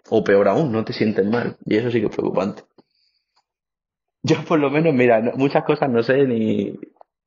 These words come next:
ni nada, pero yo por lo menos sí me sentía mal. Si no te sientes mal, mm, míratelo, porque no es nada sano ni nada que te vaya a ayudar. Y con esto no digo que no puedas comer chocolate, ¿eh? Porque yo soy el primero que lo he hecho. <laughs> O sea, ahora en Navidad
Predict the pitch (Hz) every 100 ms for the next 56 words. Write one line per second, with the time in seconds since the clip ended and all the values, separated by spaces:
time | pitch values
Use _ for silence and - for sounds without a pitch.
0 | - 117 107 110 117 104 107 117 135 123
1 | 127 113 104 101 98 98 98 95 110 131
2 | 139 123 113 117 123 127 - - - _
3 | _ _ _ _ _ _ _ _ _ _
4 | - 101 90 - _ _ _ _ _ _
5 | _ _ _ _ - 113 110 98 - -
6 | - _ _ - - 101 - 98 85 85
7 | - - - 104 104 104 104 104 - 104
8 | 104 98 98 - - _ _ - 110 104
9 | 104 101 - 104 104 101 - - - _
10 | _ _ _ _ _ _ - 95 90 95
11 | 98 113 104 107 107 101 101 101 101 -
12 | - 69 80 - - - 95 - 55 64
13 | 92 92 90 98 95 120 - - - -
14 | - - 98 98 104 101 107 110